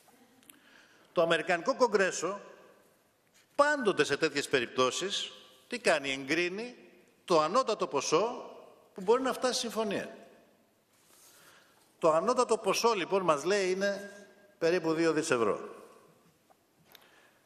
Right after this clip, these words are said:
Στην περίπτωσή μας, το ποσό το οποίο μπορεί να διαθέσει η Ελλάδα, και έχουμε καταστήσει σαφή-, σαφές στις μεταξύ μας διαπραγματεύσεις, προκειμένου να εντάσσεται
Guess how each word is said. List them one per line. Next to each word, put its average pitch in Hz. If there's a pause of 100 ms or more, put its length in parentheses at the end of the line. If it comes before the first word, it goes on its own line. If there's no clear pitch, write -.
Στην 160
περίπτωσή 208
μας, 202 (1600)
το 185
ποσό 175
το 233
οποίο 247
μπορεί 220
να 233
διαθέσει 196
η 190
Ελλάδα, 139
και 147
έχουμε 180
καταστήσει 165
σαφή-, 160
σαφές 143 (460)
στις -
μεταξύ 131
μας 175
διαπραγματεύσεις, 117
προκειμένου 139
να 170
εντάσσεται 139